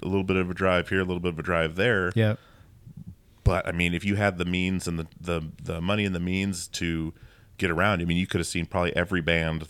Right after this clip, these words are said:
Speaker 1: that came, you know, from any country would hit there, you know what I mean? Like,
Speaker 2: Yeah, I mean, it was definitely more like, uh, more like SoCal m-,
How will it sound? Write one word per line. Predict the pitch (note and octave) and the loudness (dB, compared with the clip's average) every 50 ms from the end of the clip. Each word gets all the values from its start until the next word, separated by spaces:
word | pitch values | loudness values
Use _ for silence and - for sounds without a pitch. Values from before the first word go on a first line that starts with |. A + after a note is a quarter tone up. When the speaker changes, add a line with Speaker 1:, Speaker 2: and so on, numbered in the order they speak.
| - - E2+ | -14 -12 -8
Speaker 1:
that | E2 E2+ - - | -8 -8 -8 -6
came, | - F2+ E2 E2 D#2+ D2 - | -4 -2 -2 0 -2 -4 -4
you | - F2+ E2+ | -2 0 0
know, | D#2+ D2+ | 0 0
from | - - F2+ - - - | -2 -4 -6 -6 -2 -2
any | F#2+ G#2 G2+ | -2 -2 -2
country | - - G2 F#2+ F#2 - E2 E2 | -2 0 -2 -2 0 -2 -4 -4
would | E2+ E2 F2+ F2+ E2+ | -4 -4 -4 -4 -2
hit | E2 F2+ E2 - - | -2 -4 -4 -2 -4
there, | F#2 E2 E2 E2 | -2 -2 0 -2
you | E2+ E2+ F2+ | -2 -2 -2
know | F2+ F2 | -2 -2
what | E2+ | -2
I | E2+ | -2
mean? | E2 E2+ E2+ F#2 | -2 -2 -2 -2
Like, | F#2+ E2+ E2 D#2+ - - - - | 0 -2 -2 -4 -6 -12 -6 -2
Speaker 2:
Yeah, | A#2+ B2 C3 B2+ B2+ B2 B2 B2+ | 2 4 4 6 6 6 6 6
I | C#3 | 6
mean, | D#3 F3+ F#3 | 6 8 8
it | F#3+ F#3+ | 8 8
was | F#3 F#3 F3+ E3+ D#3+ | 8 6 6 4 4
definitely | C#3+ D3 D3+ D#3+ - D3+ D3 C#3+ C3 B2+ | 4 4 4 6 4 4 4 6 6 6
more | A#2+ A#2+ A#2+ A#2 A#2 A#2 A#2 A#2 A#2 A2+ | 6 6 6 6 6 6 6 4 4 4
like, | A2 G#2+ G#2+ G#2 G#2 G2+ - - | 4 4 2 2 0 0 -2 -2
uh, | G#2 G2+ G2+ G2 G2 G2 F#2+ F#2+ F#2+ G2 G#2 G#2+ - - - _ _ _ _ _ _ _ - - _ _ _ _ - - _ _ _ _ _ - - _ _ _ - - - - _ _ _ _ B3+ B3+ E4 - _ - _ _ _ _ - - | 0 0 0 0 0 0 -2 -2 -2 -2 -4 -6 -8 -12 -20 _ _ _ _ _ _ _ -20 -20 _ _ _ _ -20 -20 _ _ _ _ _ -20 -20 _ _ _ -20 -20 -20 -20 _ _ _ _ -20 -20 -20 -20 _ -20 _ _ _ _ -18 -16
more | F3+ E3 E3 D#3+ D3 C3+ B2+ C3+ C3 B2+ B2+ B2 | -14 -12 -12 -10 -2 4 6 8 8 8 8 8
like | A#2+ A#2+ A#2 | 8 6 4
SoCal | - - - C3+ B2+ B2 - - B2+ B2 B2 B2 | 2 2 6 6 6 8 8 6 6 8 8 8
m-, | B2 B2 B2 B2 A#2 | 6 6 6 4 2